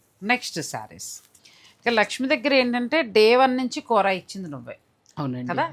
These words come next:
Speaker 2: ఆ.
Speaker 1: ఫస్ట్ స్టార్టింగ్ నుంచి కూడా ఇప్పటికీ కూడా కనెక్ట్ అయ్యి
Speaker 2: ఆ,
Speaker 1: తీసుకుంటూనే
Speaker 2: తీసుకుంటూనే
Speaker 1: ఉన్నారు.
Speaker 2: ఉన్నారండి. మీకు హ్యాండ్లూమ్ కూర
Speaker 1: ఎన్ని
Speaker 2: ఉన్నాయి కదా,
Speaker 1: కూరలు
Speaker 2: అవి
Speaker 1: ఎవరు
Speaker 2: అన్నీ
Speaker 1: అమ్మి
Speaker 2: కూడా.
Speaker 1: ఎక్కడ అమ్మినా కూడా ఇంకా లక్ష్మి అంటే అలా స్టాండర్డ్ అయిపోయిందండి. ఫస్ట్ నుంచి కూడా తనకి ఎక్కువ, ఇప్పుడు మనం చేయకముందు కూడా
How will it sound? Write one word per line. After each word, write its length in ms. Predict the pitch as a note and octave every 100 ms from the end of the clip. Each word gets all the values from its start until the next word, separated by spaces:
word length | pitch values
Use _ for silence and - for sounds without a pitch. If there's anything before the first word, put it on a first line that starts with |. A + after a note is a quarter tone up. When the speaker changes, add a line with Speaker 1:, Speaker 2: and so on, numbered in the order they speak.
| -
Speaker 2:
ఆ. 40 | F3
Speaker 1:
ఫస్ట్ 220 | C3 B3+
స్టార్టింగ్ 520 | - G#3+ G3+ G3 A#3+
నుంచి 180 | B3+ A#3
కూడా 120 | D4
ఇప్పటికీ 440 | - - D4+ D#4
కూడా 220 | E4 C#4+ D4+
కనెక్ట్ 380 | C4+ B3 -
అయ్యి 120 | C4+ C#4+
Speaker 2:
ఆ, 60 | B3
Speaker 1:
తీసుకుంటూనే 400 | G#4+ B4 A3+ D4
Speaker 2:
తీసుకుంటూనే 360 | D#4+ F#4 D#4
Speaker 1:
ఉన్నారు. 20 | F#3+
Speaker 2:
ఉన్నారండి. 420 | C3+ C3+ C3+ D3+
మీకు 400 | F3 G#3 G#3 A3
హ్యాండ్లూమ్ 480 | F#3+ F#3+ A#3 C#4+ C#4+
కూర 180 | A#3
Speaker 1:
ఎన్ని 180 | F3 G3
Speaker 2:
ఉన్నాయి 220 | A#3+ D4+
కదా, 100 | B3
Speaker 1:
కూరలు 420 | B3 A#3+ B3+ C#4+ D#4
Speaker 2:
అవి 100 | C4
Speaker 1:
ఎవరు 160 | G#3
Speaker 2:
అన్నీ 120 | C4
Speaker 1:
అమ్మి 140 | C4+ B3
Speaker 2:
కూడా. 100 | B3+
Speaker 1:
ఎక్కడ 300 | - - A#3+
అమ్మినా 280 | B3 B3 A#3+
కూడా 180 | A#3+
ఇంకా 140 | C#4+ C4+
లక్ష్మి 320 | F#3+ - A#3+
అంటే 120 | A3+
అలా 160 | A#3 G3+
స్టాండర్డ్ 460 | - G3 E3 F3
అయిపోయిందండి. 440 | D#3 C#3 C#3+ C3+ C3
ఫస్ట్ 260 | F#3+ -
నుంచి 180 | D4 B3+
కూడా 180 | C#4+ D#4
తనకి 300 | E4 C4+ B3
ఎక్కువ, 260 | B3 - D4
ఇప్పుడు 200 | - F3+
మనం 300 | E3 F3+ G3 F3
చేయకముందు 440 | F#3+ A3+ A#3+ A#3+
కూడా 420 | C4 C4 D#4+ G4